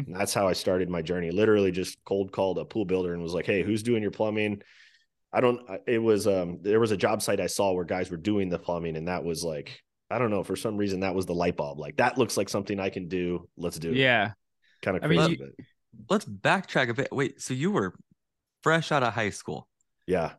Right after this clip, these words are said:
Speaker 3: You go to Arizona, you start cleaning pools. How long did all that last?
Speaker 1: Um, so let's see, I got here in ninety-eight. I started as a pool plumber in two thousand. So for two years, I was doing
Speaker 2: Hmm.
Speaker 1: cleaning pools.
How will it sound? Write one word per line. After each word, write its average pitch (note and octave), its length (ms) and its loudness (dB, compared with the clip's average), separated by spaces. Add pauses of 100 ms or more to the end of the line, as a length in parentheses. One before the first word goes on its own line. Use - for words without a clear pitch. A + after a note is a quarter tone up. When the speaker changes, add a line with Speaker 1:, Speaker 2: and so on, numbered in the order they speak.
Speaker 3:
You G2+ 160 -2
go B2+ 160 4
to C3+ 80 4
Arizona, G#2 580 2
you F#2+ 200 -4
start C3+ 300 0
cleaning B2+ 380 -2
pools. G#2+ 220 -6
How A#2+ 200 2
long C#3 200 2
did B2 120 0
all A2+ 140 2
that G#2 220 0
last? C2+ 400 -8 (640)
Speaker 1:
Um, G2 520 0 (640)
so G#2 640 4
let's G#2+ 180 -6
see, G2 120 0
I G#2 80 2
got C#3+ 160 4
here D#3+ 100 4
in C#3 100 2
ninety-eight. A2+ 520 2
I G2 100 -2
started A2+ 480 2
as G2 240 0 (100)
a - 80 -4
pool G#2+ 200 -2
plumber G2 300 0
in E2+ 140 -8 (220)
two G#2 180 -2
thousand. D#2 500 -2 (560)
So F#2+ 260 6
for G2+ 140 -2
two - 260 2
years, C#3+ 500 6
I A2 140 2
was G#2+ 180 2
doing G#2+ 240 -2
Speaker 2:
Hmm. C#3 60 -6
Speaker 1:
cleaning C#3 300 2
pools. A2+ 640 0